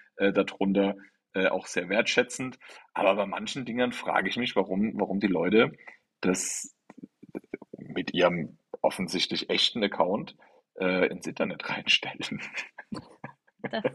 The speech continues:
Speaker 2: frage ich
Speaker 1: So.
Speaker 2: mich auch manchmal, ja.
Speaker 1: Mich interessieren, was passiert, wenn die, wenn du die mal, äh, persönlich treffen würdest. Also ob die
Speaker 2: Ja,
Speaker 1: dann auch,
Speaker 2: einmal,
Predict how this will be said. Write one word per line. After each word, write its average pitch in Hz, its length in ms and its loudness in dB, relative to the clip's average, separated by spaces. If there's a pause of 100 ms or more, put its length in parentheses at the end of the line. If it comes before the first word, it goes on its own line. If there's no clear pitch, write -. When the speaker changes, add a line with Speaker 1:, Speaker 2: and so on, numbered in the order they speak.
Speaker 2:
frage 240 280 6
ich 226 60 6
Speaker 1:
So. 220 60 -2
Speaker 2:
mich - 180 -8
auch 190 160 2
manchmal, 175 520 0
ja. 175 380 6
Speaker 1:
Mich 165 160 4
interessieren, 190 420 2
was 170 140 2
passiert, 151 340 -2
wenn 151 140 -4
die, 147 240 -4
wenn 135 160 -2
du 139 100 -2
die 139 140 0
mal, 127 320 6
äh, 110 40 -2
persönlich 120 460 -2
treffen - 380 -2
würdest. 87 360 -8 (2750)
Also 110 200 6
ob - 80 2
die 127 60 2
Speaker 2:
Ja, - 100 6
Speaker 1:
dann 220 80 6
auch, 240 180 8
Speaker 2:
einmal, 339 140 6